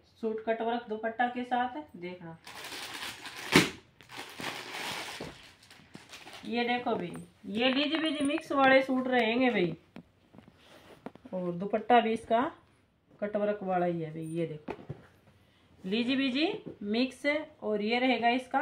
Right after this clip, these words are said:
दुपट्टा। ये border कढ़ाई रहेगी भाई, प्योर धागे की कढ़ाई है भाई, ये जरी का काम नहीं है इसमें। तो ये देखना, दुपट्टा इसका spoon का रहेगा भाई, और two side रहेगा इसमें कट वर्क, और two side पीका किया हुआ है भाई।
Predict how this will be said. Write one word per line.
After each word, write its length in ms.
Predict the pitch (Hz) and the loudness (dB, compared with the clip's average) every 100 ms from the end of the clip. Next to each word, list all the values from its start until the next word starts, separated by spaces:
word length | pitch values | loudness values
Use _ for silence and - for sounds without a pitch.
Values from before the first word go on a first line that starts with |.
| 320 | 0
दुपट्टा। 460 | 220 208 190 175 185 | 0 0 0 0 0
ये 160 | 196 240 | 2 6
border 300 | 254 269 302 | 8 10 8
कढ़ाई 320 | 277 247 226 | 4 8 8
रहेगी 360 | 240 220 220 226 | 8 4 4 2
भाई, 160 | 185 156 - - _ _ - _ - | 2 -2 -6 -20 _ _ -20 _ 8
प्योर 260 | 277 330 | 12 12
धागे 340 | 285 262 220 320 | 12 12 12 8
की 120 | 330 | 4
कढ़ाई 360 | 294 254 240 269 | 6 10 12 12
है 160 | 277 | 8
भाई, 120 | 254 294 | 8 6
ये 80 | 247 | 6
जरी 260 | 247 294 | 6 6
का 140 | 311 277 | 8 6
काम 320 | 269 254 247 | 10 10 10
नहीं 280 | 214 202 240 | 6 6 4
है 80 | 294 | 2
इसमें। 380 | 311 285 320 370 - _ - - - _ - | 0 0 0 -2 -12 _ -20 -20 -20 _ -4
तो 340 | 220 208 202 214 | 2 4 4 2
ये 200 | 233 254 | 4 6
देखना, 360 | 262 262 269 302 359 - | 6 4 4 4 0 -4
दुपट्टा 460 | 202 208 214 240 | -4 -2 2 4
इसका 320 | 247 254 269 277 277 - - - - | 4 2 2 2 0 -14 -20 -16 -4
spoon 360 | 262 277 311 320 | 0 2 2 4
का 140 | 294 | 6
रहेगा 400 | 254 226 233 277 | 8 6 6 6
भाई, 160 | 262 302 381 - - - - _ - | 6 2 -2 -12 -20 -20 -20 _ -8
और 380 | 208 202 202 - | -2 -2 -2 0
two 180 | 294 349 | 4 6
side 340 | 349 302 302 | 8 8 8
रहेगा 340 | 269 247 262 269 | 6 6 8 8
इसमें 480 | 277 277 277 359 392 - - | 6 2 0 0 -4 -14 0
कट 200 | 208 - | 0 2
वर्क, 340 | 190 220 233 | 2 4 2
और 220 | 240 233 226 | 0 -2 0
two 160 | 247 | -2
side 360 | 277 254 247 269 | 6 6 6 2
पीका 300 | 262 254 262 | -4 2 4
किया 280 | 262 233 226 | 4 2 2
हुआ 160 | 180 170 | 2 -2
है 100 | |
भाई। 100 | 170 | -4